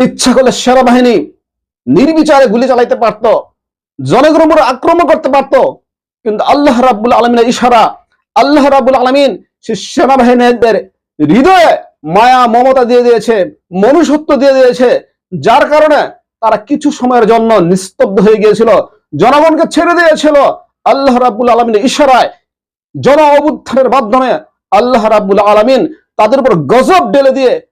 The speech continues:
বাংলাদেশকে বিজয় লাভ করেছেন। এটা নিঃসন্দেহে আল্লাহ তাআলার গজব ছিল তাদের উপরে।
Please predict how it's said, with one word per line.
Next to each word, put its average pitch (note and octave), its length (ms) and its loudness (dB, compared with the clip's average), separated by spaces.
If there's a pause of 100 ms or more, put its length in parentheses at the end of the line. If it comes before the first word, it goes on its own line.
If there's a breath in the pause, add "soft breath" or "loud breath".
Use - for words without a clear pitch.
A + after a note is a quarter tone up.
(180)
বাংলাদেশকে G#3 600 -4
বিজয় E3+ 340 0
লাভ F3+ 220 0
করেছেন। C3 400 -6 (960)
এটা D#3 100 0
নিঃসন্দেহে G#3 720 0 (340 loud breath)
আল্লাহ G#3+ 360 0
তাআলার G3 280 2
গজব F#3 440 0
ছিল - 160 -6
তাদের F3 220 -2
উপরে। D#3+ 320 -6